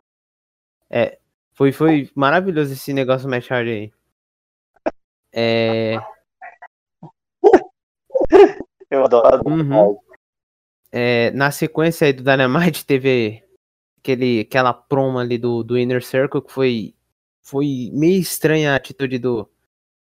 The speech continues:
Speaker 1: e, do Jake Hager, a, a estranha e peculiar, que o Chris Jericho começou a promo falando,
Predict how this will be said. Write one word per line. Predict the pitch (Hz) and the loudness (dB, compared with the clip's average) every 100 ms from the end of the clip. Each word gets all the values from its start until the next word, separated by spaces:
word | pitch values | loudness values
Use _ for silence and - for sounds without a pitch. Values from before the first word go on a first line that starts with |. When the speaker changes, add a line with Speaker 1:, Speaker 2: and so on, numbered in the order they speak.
| _ _ - | _ _ -10
Speaker 1:
e, | 127 123 117 92 82 | -6 -4 -4 -6 -6
do | - | -6
Jake | 123 127 123 135 | -2 -2 -2 -2
Hager, | 139 135 123 | 0 -2 -2
a, | 127 127 | -4 -4
a | 127 | -6
estranha | 139 - 151 156 151 | -8 -8 -4 -4 -4
e | 131 | -6
peculiar, | - 131 131 123 127 143 _ _ _ _ _ _ _ | -8 -6 -2 -2 -2 -4 _ _ _ _ _ _ _
que | - 147 139 135 127 | -6 2 4 4 2
o | 123 | 0
Chris | 160 151 | 0 4
Jericho | 156 165 170 | 4 2 -2
começou | - 165 156 - | -4 -2 -2 -2
a | 151 | -4
promo | - 147 156 165 | -2 -2 0 0
falando, | 156 - 151 123 113 | -2 -2 0 0 -4